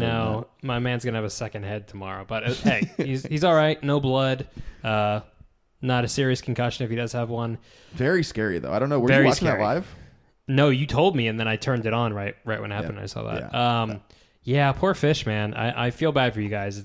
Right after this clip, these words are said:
Speaker 1: It's, it's rough 'cause I know the season was, you're trying to get more,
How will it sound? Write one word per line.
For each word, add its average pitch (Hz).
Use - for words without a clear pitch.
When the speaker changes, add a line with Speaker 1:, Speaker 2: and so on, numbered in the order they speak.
Speaker 1:
It's, -
it's 127
rough 113
'cause 107
I 117
know 123
the 123
season 117
was, 104
you're 120
trying 143
to 135
get 123
more, 113